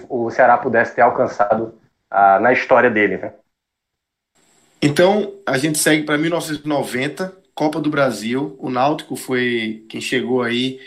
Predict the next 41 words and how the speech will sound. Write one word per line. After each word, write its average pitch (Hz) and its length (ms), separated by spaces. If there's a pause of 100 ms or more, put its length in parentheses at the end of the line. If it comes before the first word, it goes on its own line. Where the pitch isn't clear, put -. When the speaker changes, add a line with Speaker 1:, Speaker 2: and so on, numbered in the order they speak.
(200)
Speaker 2:
na 110 160
semifinal, 127 800
pegou 131 240
o 147 60
Flamengo 143 680 (180)
e 151 80
não 165 160
se 170 140
deu 156 140
bem. 131 380 (340)
É, 110 200
primeiro 156 300
jogo 151 240
no 147 60
Rio 151 100
de 147 80
Janeiro, 139 380
três 160 320
a 156 80
zero 127 240
pro - 80
Flamengo. 131 640 (280)
Depois 135 360
volta 165 340
pro 160 100
Recife, 147 480
dois 156 320
a 165 60
dois. 123 520 (420)
É, 104 420
Bizu, 147 540
que - 80
foi 147 80
o 143 40
artilheiro 160 460
daquela 180 300
edição 147 240
da 139 100
Copa 139 180
do 135 80
Brasil, 123 640